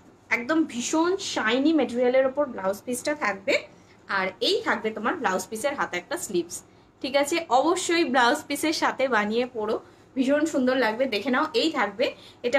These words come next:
বেনারসি material, ঠিক আছে? বেনারসি রয়েছে, মেখলা চাদর বেনারসি, price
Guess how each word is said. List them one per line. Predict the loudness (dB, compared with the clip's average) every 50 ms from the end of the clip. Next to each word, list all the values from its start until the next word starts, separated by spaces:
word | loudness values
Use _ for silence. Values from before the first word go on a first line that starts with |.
| 0 2
বেনারসি | 0 0 2 2 0 0 0 -2 -2
material, | -2 -2 -4 -6 -4 -4 -4 -4 -8 -8 -8
ঠিক | -4 -2 -2
আছে? | -2 -2 -4 -4 -6 -8 -16 -20 _ _ _ _ _ 0
বেনারসি | 2 2 2 4 2 0 0 0 0 2 2
রয়েছে, | 2 2 2 0 0 0 0
মেখলা | 0 0 2 2 2 2 2
চাদর | 2 0 2 2 0 0 0 -2
বেনারসি, | -2 0 0 0 0 -2 -2 -2 -2 -2 -2 0
price | 0 0 0 0 -2